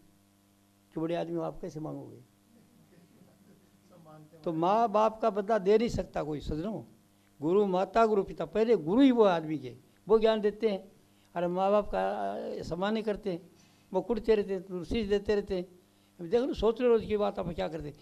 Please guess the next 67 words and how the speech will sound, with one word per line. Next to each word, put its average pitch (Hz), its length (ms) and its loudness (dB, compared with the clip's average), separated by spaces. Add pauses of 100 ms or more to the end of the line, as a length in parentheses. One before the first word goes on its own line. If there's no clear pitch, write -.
(220)
आज 202 200 2
से 220 120 0
ही 226 80 0
अगर 208 140 -2
समझ 226 240 -2
आ 208 80 2
जाए 208 120 -2
तो 214 140 -6
आज 202 180 0
से 208 120 2
करना 190 180 -2
शुरू 180 180 -6
कर 190 80 -6
दो। 208 160 -6 (680)
कल 196 120 0
जाओ 202 220 2
उठ 208 80 -8
करके, 190 240 -6
आप 185 280 -4
लोग 202 80 -4
उठ 202 100 -10
के 190 160 -8
जैसे 196 480 -2
भी 185 60 -4
चल 185 180 -10
के 185 100 -10
जाके 180 260 -4
चलो, - 460 -10
सो 202 120 -4
आशीर्वाद 196 460 -4
दो 156 200 -2
मेरे 151 180 -2
को, 139 80 -10
ये 156 160 -6
चीज़ 147 180 -16
हो 143 60 -18
जाए, 127 160 -18 (320)
आशीर्वाद 226 400 -2
दो 196 100 -2
मेरी 196 120 -6
तकलीफ 185 360 -8
ठीक 180 140 -6
हो, 156 180 -10 (580)
आशीर्वाद 208 440 2
दो 202 100 0
मेरे 202 140 -2
को, 175 60 -4
ये 190 120 -2
मत 196 220 -6
तो 240 100 -4
आशीर्वाद 202 400 0
मांग 139 260 -8
लो। 143 80 -16 (840)
धन 160 140 2
की 156 140 -6
कमी 185 240 -4
है 180 60 -2
तो 196 120 -10
वो 185 80 -6
जो 196 200 2
चीज़ 214 200 -8
चाहती 240 320 -2
है 196 40 0
उसका 170 160 -6
आशीर्वाद 180 380 -6
मांग 135 220 -10
लो। 127 120 -16